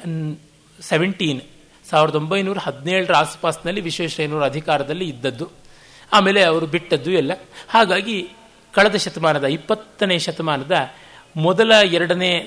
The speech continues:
ದಶಕಗಳಲ್ಲಿ ಇದು ನಡೆದದ್ದಿರಬೇಕು, ಆ ಘಟನೆಗಳೆಲ್ಲ ಆದದ್ದು. ಒಟ್ಟು ಒಂದು ನಲವತ್ತು ವರ್ಷದ ಅವಧಿ ಅಂತ ಇಟ್ಕೋಬಹುದು. ಯಾಕೆಂದರೆ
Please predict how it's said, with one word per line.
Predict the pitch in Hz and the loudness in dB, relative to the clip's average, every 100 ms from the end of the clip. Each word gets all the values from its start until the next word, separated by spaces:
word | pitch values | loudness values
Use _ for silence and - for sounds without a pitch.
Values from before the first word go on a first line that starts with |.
| 156 | -2
ದಶಕಗಳಲ್ಲಿ | 151 185 185 160 147 208 190 - 208 | -2 -2 -4 0 0 2 -2 -4 -6
ಇದು | 185 185 | -4 0
ನಡೆದದ್ದಿರಬೇಕು, | 160 151 156 156 127 120 113 - - _ _ _ _ - | 0 2 0 -2 -4 -4 -8 -14 -20 _ _ _ _ -2
ಆ | 170 | 0
ಘಟನೆಗಳೆಲ್ಲ | 147 143 170 147 131 131 | 0 -4 -4 -2 -2 2
ಆದದ್ದು. | 147 117 120 107 - - - - _ _ - - | 2 2 -2 -10 -20 -20 -20 -20 _ _ -12 -4
ಒಟ್ಟು | 226 240 | -2 2
ಒಂದು | 208 196 190 156 - - - _ 196 | 0 2 -2 -4 -12 -20 -20 _ 2
ನಲವತ್ತು | 202 196 190 - 180 170 | 4 4 0 -2 0 2
ವರ್ಷದ | 165 165 175 175 - | 2 0 -2 -4 0
ಅವಧಿ | 151 147 143 | 2 2 -2
ಅಂತ | 139 165 | -6 -8
ಇಟ್ಕೋಬಹುದು. | - - 123 123 120 - _ _ _ - - | -8 -8 -6 -8 -10 -18 _ _ _ -20 -10
ಯಾಕೆಂದರೆ | 185 185 170 180 165 - | -2 -2 -2 -4 -4 -8